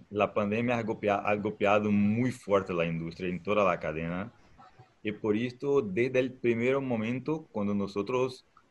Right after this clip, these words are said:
eh, empezamos a trabajar sobre este tema, eh, trabajamos para mantener la cadena como una cadena segura, para traer los protocolos de bioseguridad establecidos por el grupo cart de la oasi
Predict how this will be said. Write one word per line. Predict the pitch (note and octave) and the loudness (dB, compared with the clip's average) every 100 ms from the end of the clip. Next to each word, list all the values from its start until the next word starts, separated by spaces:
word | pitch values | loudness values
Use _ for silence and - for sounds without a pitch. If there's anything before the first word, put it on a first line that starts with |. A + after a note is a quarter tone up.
| _ _ | _ _
eh, | - G2+ F#2+ F#2 F#2 - | -4 -2 0 0 -2 -4
empezamos | G2+ G2+ - A2 A2 | -4 -4 -4 -4 -2
a | G2+ G2 | -2 -2
trabajar | G2+ F#2+ F2+ G2+ A2 | -2 -2 -2 -2 -4
sobre | A2+ F#2+ | -4 -4
este | F#2 F2+ | -4 -6
tema, | - F#2+ G2+ A#2 A#2 D#3 E3+ _ _ _ _ _ _ _ _ - | -6 -2 0 -2 -4 -8 -12 _ _ _ _ _ _ _ _ -6
eh, | G2+ G2 - | -2 -4 -2
trabajamos | G#2+ G#2+ A2 C3 C#3+ | 2 2 2 0 -2
para | C3 A#2+ | -4 -2
mantener | A2+ G#2+ G#2 A2 | -2 -2 -2 -2
la | G#2 G#2 | -4 -4
cadena | F#2+ G#2+ A2 G#2+ - | -4 -2 -4 -8 -10
como | A2 G#2 | -4 -2
una | G2+ F#2+ | -2 -2
cadena | F#2 F2 F#2 F2+ - | -4 -2 -4 -6 -6
segura, | E2 F2+ G#2 A2+ B2+ - _ _ _ _ _ _ _ - | -6 -2 0 0 -4 -12 _ _ _ _ _ _ _ 0
para | F#2+ F#2+ - | 2 2 0
traer | G2 G2 A2 A#2 | -2 2 2 0
los | G#2 G#2+ F#2+ | 2 2 0
protocolos | - G2 - G#2+ D#2+ G#2+ A#2 A#2+ | -2 -4 -2 -4 -4 0 0 2
de | G#2 | 0
bioseguridad | F#2 G2+ G#2 G2 F#2 F2 E2+ F2+ F#2+ G#2 - _ - | 0 0 0 0 0 0 2 2 2 0 -10 _ -14
establecidos | F2+ F#2+ F2+ F2+ E2+ G2+ G2+ - | -8 -4 -2 -2 -2 -4 -6 -6
por | F#2+ F2+ E2+ | -4 -4 -4
el | F#2 F2+ | -4 -4
grupo | F2+ F2 E2+ - | -6 -8 -10 -6
cart | F2+ F#2 | -8 -6
de | E2+ E2+ | -6 -4
la | E2 | -2
oasi | E2 D#2 E2+ F2 - G2 F#2 F2 | -2 -2 -2 -4 -8 -6 -6 -6